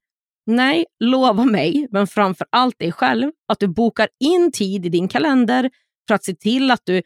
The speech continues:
framför allt då lyfter fram din e-postlista på alla plattformar där du finns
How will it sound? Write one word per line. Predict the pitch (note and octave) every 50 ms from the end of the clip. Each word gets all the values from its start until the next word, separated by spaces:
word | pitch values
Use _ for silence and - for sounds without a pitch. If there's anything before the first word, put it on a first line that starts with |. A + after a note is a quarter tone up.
| _ _ _ _ _ _ -
framför | - - G#3+ F#3 -
allt | G3+ F3+ - C#4+ -
då | - B3+ G#3 E3+ -
lyfter | - G3+ G#3 F#3+ - - - G3+
fram | - - - D#3+ C#3+ D#3+ A3 B3 C4
din | A#3+ B3 A3+
e-postlista | B3+ B3 A#3 - - F#3+ - - G3+ G3 - - - - C#4 -
på | - - -
alla | - B3 A3+ G#3 F3+ -
plattformar | - G#3+ F#3+ - - - F#3 E3+ D#3+ D#3+ D#3 D3+
där | D#3+ D#3 D#3 -
du | - D#3 G3+ A3+ C4+
finns | C#4+ - D#4 D4+ D#4 F4+ - - - -